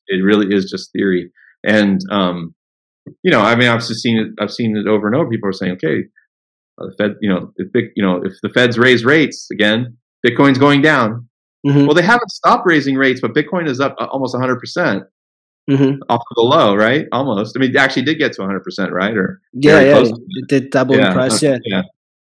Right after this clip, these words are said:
Speaker 1: Peak to
Speaker 2: Mm-hmm.
Speaker 1: trough. So
Speaker 2: Yeah.
Speaker 1: wait, what are we ta-, so what are we saying about, you know, the rates didn't, the na-, rates never came down,
Speaker 2: I
Speaker 1: you
Speaker 2: mean,
Speaker 1: know?
Speaker 2: true. I mean, there's definitely other narratives coming into play. I think especially at the beginning of that year,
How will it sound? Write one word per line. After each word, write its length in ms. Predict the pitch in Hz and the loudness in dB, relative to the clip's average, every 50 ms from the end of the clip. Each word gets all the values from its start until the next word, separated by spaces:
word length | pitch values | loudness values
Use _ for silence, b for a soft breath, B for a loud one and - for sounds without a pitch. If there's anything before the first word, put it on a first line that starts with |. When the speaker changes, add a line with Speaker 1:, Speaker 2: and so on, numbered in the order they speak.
| _ _ - | _ _ 0
Speaker 1:
Peak 120 | 131 139 139 | 0 2 2
to 60 | 143 | 2
Speaker 2:
Mm-hmm. 20 | 143 | 0
Speaker 1:
trough. 480 | - 139 143 143 104 90 98 - - - _ _ _ _ _ _ _ _ _ _ _ _ _ _ - | 0 2 2 2 2 0 -2 -4 -10 -16 _ _ _ _ _ _ _ _ _ _ _ _ _ _ -8
So 380 | - - 135 131 127 120 120 113 110 110 | 0 4 6 8 8 8 8 6 4 2
Speaker 2:
Yeah. 60 | - | 0
Speaker 1:
wait, 220 | 135 135 127 104 - - _ _ | 2 2 2 2 0 -4 _ _
what 120 | - 120 135 | -4 -4 -2
are 40 | 143 | -2
we 80 | 131 | -2
ta-, 180 | 120 - 127 - - - | -2 -4 -6 -6 -8 -8
so 200 | 120 - 127 120 | -2 0 0 2
what 100 | 123 131 | 2 2
are 60 | 127 | 2
we 100 | 127 131 | 2 0
saying 400 | 123 - 147 156 143 117 101 95 | -2 -2 -2 -2 0 0 -2 -2
about, 280 | 95 98 101 104 - - - | -2 -2 -4 -4 -4 -6 -6
you 60 | 107 104 | -4 -2
know, 140 | 98 98 95 | -2 -2 -2
the 80 | 98 | 0
rates 260 | 101 113 120 120 120 | 2 2 2 2 0
didn't, 240 | - 131 123 117 104 110 | -2 -2 -2 -2 -2 -4
the 100 | 107 104 | -4 -2
na-, 200 | 113 131 165 175 107 | -2 -2 -2 -2 -2
rates 200 | 113 160 185 185 | 0 0 0 0
never 160 | 151 143 135 | -2 -4 -4
came 220 | - - 143 147 131 | -4 -4 -4 -2 0
down, 400 | 170 202 202 - 160 170 196 190 _ _ _ _ _ _ _ _ _ _ _ _ - | 0 0 0 0 0 -2 -4 -8 _ _ _ _ _ _ _ _ _ _ _ _ -10
Speaker 2:
I 60 | - 101 | -6 -2
Speaker 1:
you 60 | - | 2
Speaker 2:
mean, 100 | - - | 4 4
Speaker 1:
know? 240 | 117 117 127 143 160 - - _ _ - - | 4 4 2 0 -4 -8 -14 _ _ -4 2
Speaker 2:
true. 320 | - 196 165 139 135 - - | 4 6 6 6 4 2 2
I 80 | 156 | 2
mean, 100 | 170 175 180 | 4 4 4
there's 140 | 185 170 - | 4 4 4
definitely 240 | 233 220 - 208 | 4 4 6 6
other 140 | 190 180 175 | 6 6 6
narratives 560 | 170 175 170 175 175 160 - - 170 143 - | 4 4 4 4 2 0 -2 -4 -6 -6 -6
coming 260 | - - 151 156 156 156 | -6 -4 -2 0 0 0
into 140 | 143 147 147 | -2 -4 -4
play. 160 | - 160 147 | -2 -2 -2
I 40 | 143 | -2
think 260 | - - 156 151 139 | -2 -2 -4 -4 -4
especially 520 | - - - 160 156 - - - 151 147 143 | -6 -4 -2 -2 0 0 0 0 0 0 0
at 120 | 139 135 135 | 0 -2 -4
the 60 | 139 | -6
beginning 360 | 139 139 131 156 160 156 151 147 | -6 -2 -2 0 0 0 0 -2
of 100 | 139 131 | -2 -4
that 240 | 139 135 135 135 143 | -6 -6 -4 -2 -2
year, 360 | 165 165 143 131 123 123 | 0 0 0 0 -2 -6